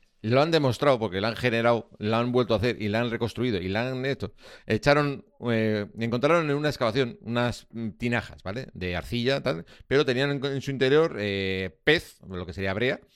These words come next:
eh, unas varillas de cobre y unas varillas de hierro. Y digo, esto, esto, joder, esto me suena. Esto parece un, un electrodo, ¿esto.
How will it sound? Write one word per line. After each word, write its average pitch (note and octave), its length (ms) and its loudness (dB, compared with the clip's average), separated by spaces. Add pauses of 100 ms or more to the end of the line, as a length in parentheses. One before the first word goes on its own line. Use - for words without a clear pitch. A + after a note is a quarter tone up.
(280)
eh, A2 280 2
unas C#3+ 200 4
varillas D3+ 320 4
de D3+ 80 0
cobre F3+ 200 0
y E3+ 40 0
unas C#3 120 0
varillas B2+ 300 2
de A2+ 80 0
hierro. F2+ 320 -2
Y F2+ 60 -12
digo, E2+ 160 -12
esto, A2 600 -12
esto, - 400 -8 (180)
joder, - 200 -6
esto D3 160 -8
me E3 80 -8
suena. C3+ 300 -8 (260)
Esto A#2+ 260 -6
parece B2 200 0
un, A#2+ 80 -2
un G#2+ 260 -2
electrodo, G#2 500 -2
¿esto. - 280 -10